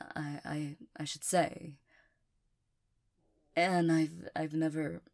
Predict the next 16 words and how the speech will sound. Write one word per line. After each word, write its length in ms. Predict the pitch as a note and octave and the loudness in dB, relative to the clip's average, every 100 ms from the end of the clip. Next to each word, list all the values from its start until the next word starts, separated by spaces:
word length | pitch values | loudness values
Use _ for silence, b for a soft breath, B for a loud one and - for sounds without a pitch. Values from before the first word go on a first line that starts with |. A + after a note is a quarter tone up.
| _ _ _ _ _ _ _ _ _ _ _ _ _ _ _ F3+ | _ _ _ _ _ _ _ _ _ _ _ _ _ _ _ -6
had 400 | E3 E3 D#3+ - - | 0 2 2 -2 -6
a, 220 | - F3+ | -4 -4
a 40 | F3 | -2
partner. 840 | F#3+ B3 C4 D3+ - - C#3 C3+ b b b b b b _ _ _ _ _ _ _ _ _ _ _ _ _ - | 0 2 2 0 -2 -8 -12 -14 b b b b b b _ _ _ _ _ _ _ _ _ _ _ _ _ 0
You 120 | B3+ | 4
know, 240 | G3 F3 | 4 4
to 160 | F3 E3 | 2 2
learn 540 | E3 D#3 D3 - - - _ _ _ _ - | 4 4 2 -2 -8 -14 _ _ _ _ -10
how 260 | E3 D#3 | -4 0
to 80 | D#3 | 0
hug 340 | D#3+ G3+ F#3 - | 2 2 2 2
properly 680 | D#3 D3+ D3 C#3+ D#3 - - | 0 0 -2 -4 -6 -8 -4
and, 320 | D3 C#3 C#3 - B B B B _ _ _ _ _ _ _ _ _ _ _ _ _ _ _ _ _ _ _ _ _ _ - - | -2 -2 -6 -12 B B B B _ _ _ _ _ _ _ _ _ _ _ _ _ _ _ _ _ _ _ _ _ _ -16 -4
and 240 | D#3+ D#3+ | 0 2
I 60 | D#3 | 2
guess 400 | D#3 D3 - | 2 -2 -4